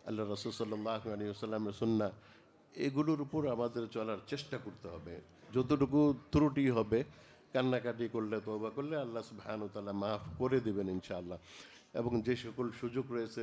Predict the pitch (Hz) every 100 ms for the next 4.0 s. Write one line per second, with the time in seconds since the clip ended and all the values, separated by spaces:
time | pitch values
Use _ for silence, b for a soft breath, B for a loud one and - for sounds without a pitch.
0 | 110 110 113 117 113 117 117 117 110 110
1 | 117 110 104 B B B _ _ 98 110
2 | 110 123 117 104 110 131 127 113 120 117
3 | 110 107 110 113 110 85 107 110 113